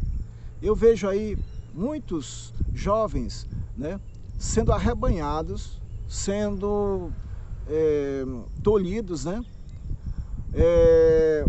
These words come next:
por um pensamento, né? E os pensamentos geralmente são de esquerda. E, pessoal, a esquerda, vocês podem ter certeza, a esquerda não veio de Deus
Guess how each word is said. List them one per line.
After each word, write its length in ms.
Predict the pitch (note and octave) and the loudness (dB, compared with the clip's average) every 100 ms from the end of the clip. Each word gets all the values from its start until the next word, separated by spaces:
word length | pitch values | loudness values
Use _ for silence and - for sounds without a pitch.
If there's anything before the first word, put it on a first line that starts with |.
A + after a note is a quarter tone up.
| - | 2
por 140 | - A3+ | 2 4
um 160 | A#3+ | 4
pensamento, 800 | - A3+ - A3+ D#3+ - - - - | 4 4 2 0 2 0 0 -4 2
né? 180 | - - - | 4 4 4
E 60 | D#3 | 2
os 120 | D3+ | 0
pensamentos 720 | B2+ - - D3+ C#3+ D#3+ D3+ | 0 -2 -2 -2 -2 -2 -4
geralmente 440 | C#3+ E3+ D#3 D3 D3+ | -4 -2 0 -2 -6
são 120 | D#3+ | -8
de 100 | D#3 | -8
esquerda. 580 | D#3 - A#2 G2+ - - - - - - - - - | -8 -8 -8 -10 -12 -14 -14 -14 -12 -10 -10 -10 -8
E, 80 | |
pessoal, 600 | C#3 F3 - E3+ F3 D#3 - | -4 -2 -2 -2 -2 -4 -4
a 100 | D#3+ | -6
esquerda, 720 | - - D#3 E3 B2 G2+ - - - - - - - | -6 -4 -2 -2 -4 -8 -10 -8 -6 -6 -8 -14 -14
vocês 160 | - C3+ | -12 -10
podem 300 | - D#3+ D#3 | 0 0 0
ter 140 | E3 | -4
certeza, 560 | D3+ E3+ - C3+ A#2 G2+ F#2 - - - - | -4 -6 -6 -6 -6 -6 -14 -16 -14 -12 -10
a 100 | A#2 | -6
esquerda 460 | C3+ - E3 D#3 D#3+ | -6 -2 -2 2 0
não 180 | E3 | 0
veio 240 | D3+ D#3+ E3 | -4 -2 -4
de 120 | E3 | -6
Deus 520 | C3+ B2 F#2 - - | -6 -6 -6 -14 -18